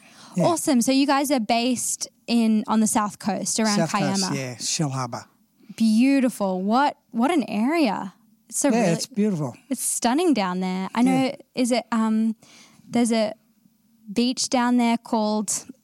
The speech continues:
Speaker 2: oh, the Farm?
Speaker 1: Correct,
Speaker 2: That's
Speaker 1: yeah.
Speaker 2: down Shell Harbour Way. That's on
Speaker 1: Yeah.
Speaker 2: the Shell Harbour exit.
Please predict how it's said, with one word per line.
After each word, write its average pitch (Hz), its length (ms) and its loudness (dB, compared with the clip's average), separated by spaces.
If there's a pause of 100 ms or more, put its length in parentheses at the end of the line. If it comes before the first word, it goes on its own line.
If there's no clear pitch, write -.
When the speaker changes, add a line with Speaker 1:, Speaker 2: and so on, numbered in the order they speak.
(200)
Speaker 2:
oh, 220 300 0
the 214 120 -2
Farm? 214 460 0 (600)
Speaker 1:
Correct, 180 480 0
Speaker 2:
That's 196 160 2
Speaker 1:
yeah. 185 60 0
Speaker 2:
down 302 260 2
Shell 262 240 2
Harbour 233 320 0
Way. 220 280 2
That's 285 220 2
on 339 80 4
Speaker 1:
Yeah. 311 40 4
Speaker 2:
the 320 60 2
Shell 277 260 2
Harbour 233 300 2
exit. 320 640 0